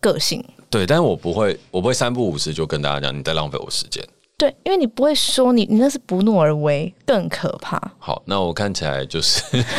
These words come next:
Speaker 2: <laughs> 无得辩解，越辩越黑。<laughs> 那见好就收。
Speaker 1: 但是我觉得你是一个老板，你到一个地位，本来就应该会有这样子的个性啊。所以
Speaker 2: 这时候我就要跟汉典说声感谢，幸好你教会我一句话，
Speaker 1: 嗯。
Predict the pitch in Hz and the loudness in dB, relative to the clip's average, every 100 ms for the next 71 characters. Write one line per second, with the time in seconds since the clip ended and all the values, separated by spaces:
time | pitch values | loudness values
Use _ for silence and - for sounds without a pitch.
0 | - 311 - - - - 120 143 131 156 | -4 -4 -10 -20 -18 -2 2 2 4 2
1 | 110 90 82 76 76 123 135 127 127 101 | 2 0 0 -2 -4 0 2 4 4 4
2 | 320 98 82 85 82 82 - - 92 90 | 2 2 0 -2 -2 -4 -8 -6 -2 0
3 | 87 85 - - 151 104 87 69 87 76 | -2 -2 -6 -2 0 0 -2 -2 -2 -2
4 | - 65 71 359 381 190 190 202 220 - | -4 -6 -2 2 4 4 2 2 2 0
5 | - - 190 180 240 202 160 160 147 151 | -8 -2 0 2 2 2 2 2 0 2
6 | 196 175 - - - _ _ 214 180 160 | 2 2 0 -2 -4 _ _ -2 2 4
7 | 165 147 - 156 151 170 196 - 190 180 | 2 2 0 0 2 2 0 2 2 2
8 | 185 - _ - 240 - - 165 160 - | -2 -6 _ -6 -2 0 0 -2 -2 -2
9 | 160 - - - - - _ _ - - | -2 0 -4 -4 -12 -18 _ _ -6 0
10 | 214 202 80 82 80 78 - 82 78 82 | 2 2 0 0 0 -2 -4 -4 0 0
11 | 82 80 80 80 90 80 67 64 69 69 | 0 0 -2 -2 -4 -2 -4 -4 -6 -4
12 | 69 - - - 55 - _ _ _ - | -4 -4 -4 -6 -6 -14 _ _ _ -2
13 | - 185 85 78 71 78 80 78 65 64 | 0 0 -2 -4 -2 -2 0 -2 -2 -6
14 | 67 67 55 50 | -8 -6 -6 -6